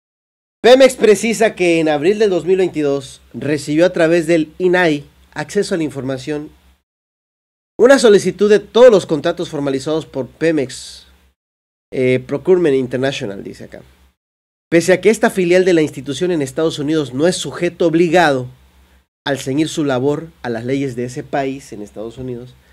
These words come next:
se transparentó una relación de documentos bajo el principio de máxima publicidad.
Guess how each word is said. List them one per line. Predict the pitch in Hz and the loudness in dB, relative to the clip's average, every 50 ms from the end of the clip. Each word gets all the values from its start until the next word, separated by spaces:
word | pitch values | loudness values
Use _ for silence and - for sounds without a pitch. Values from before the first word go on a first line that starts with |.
| _ _ _ _ _ _ _ _ _ - | _ _ _ _ _ _ _ _ _ -6
se | - 170 | -6 -4
transparentó | 170 196 190 196 180 185 - 185 185 190 185 185 214 | 0 2 2 2 0 0 0 0 2 2 0 0 0
una | 220 247 226 | 0 2 2
relación | 202 180 165 160 160 - 202 | 2 0 0 -2 -4 -4 -4
de | 202 | -2
documentos | 208 185 165 - - 147 147 156 175 196 202 202 196 165 | 0 -2 -2 -4 -6 -8 -6 -4 -4 -6 -6 -8 -10 -8
bajo | 151 151 139 135 151 | -6 -6 -6 -6 -8
el | 139 | -8
principio | 131 131 135 131 127 147 170 170 180 | -8 -8 -10 -10 -10 -10 -12 -8 -8
de | 165 147 | -6 -6
máxima | 135 139 147 147 135 127 160 147 139 135 | -6 -6 -8 -8 -10 -14 -14 -14 -14 -14
publicidad. | 127 135 139 139 147 143 165 170 190 | -16 -16 -16 -16 -16 -14 -16 -16 -16